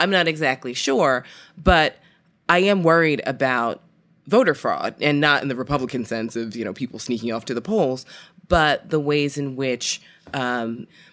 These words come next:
um, that does worry me because the Republicans are very organized when it comes to these types of, uh, voter disenfranchisement efforts.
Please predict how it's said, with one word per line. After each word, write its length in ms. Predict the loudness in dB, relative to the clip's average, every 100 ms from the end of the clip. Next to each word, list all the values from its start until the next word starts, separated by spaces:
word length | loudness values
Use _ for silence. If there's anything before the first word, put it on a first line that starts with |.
| _ _
um, 220 | 0 0
that 240 | 2 0 2
does 180 | 0 2
worry 300 | 2 2 0
me 180 | -2
because 360 | -6 -6 -6 -6
the 80 | -6
Republicans 500 | -4 -4 -4 -4 -2
are 80 | -2
very 260 | 0 0
organized 560 | 0 0 0 -4 -6 -6
when 100 | -6
it 100 | -6
comes 300 | -6 -8 -6
to 100 | -8
these 340 | -6 -6 -6
types 380 | -8 -6 -6 -6
of, 320 | -6 -6 -10 _ -20 _ _ _ -4
uh, 340 | -2 -2 -6 -10
voter 340 | -2 0 0
disenfranchisement 1120 | -4 -6 -8 -8 -6 -6 -6 -8 -8 -8 -10 -8
efforts. 440 | -8 -6 -8 -8